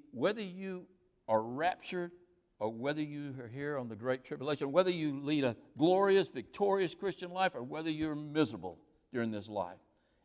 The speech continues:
it all depends upon you. Do you have sense enough to come out of the rain and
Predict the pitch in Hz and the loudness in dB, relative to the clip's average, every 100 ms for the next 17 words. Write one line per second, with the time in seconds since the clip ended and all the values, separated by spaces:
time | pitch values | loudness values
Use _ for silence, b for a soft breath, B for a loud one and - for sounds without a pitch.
0 | - 135 139 143 147 160 170 165 - 104 | -2 -2 4 8 10 8 4 0 -8 -14
1 | - 156 139 135 127 90 - - 123 120 | -10 -6 -4 -6 -8 -12 -12 -4 -2 -2
2 | 120 127 - 104 143 123 - - - _ | -4 -8 -12 4 6 6 0 -16 -20 _
3 | _ _ _ _ _ _ _ _ _ _ | _ _ _ _ _ _ _ _ _ _
4 | _ _ _ 139 143 143 143 120 113 - | _ _ _ 0 2 2 -2 -2 -4 -4
5 | - 160 147 - 156 139 117 92 - - | -8 -6 -6 -8 -10 -2 2 2 2 -20
6 | _ _ _ _ _ _ _ _ _ _ | _ _ _ _ _ _ _ _ _ _
7 | _ _ 120 - 110 101 98 95 85 80 | _ _ -16 -8 -6 -6 -8 -8 -10 -14
8 | 80 - _ _ _ _ _ _ _ _ | -16 -20 _ _ _ _ _ _ _ _
9 | _ _ _ _ _ _ _ _ _ _ | _ _ _ _ _ _ _ _ _ _
10 | _ _ 110 | _ _ -14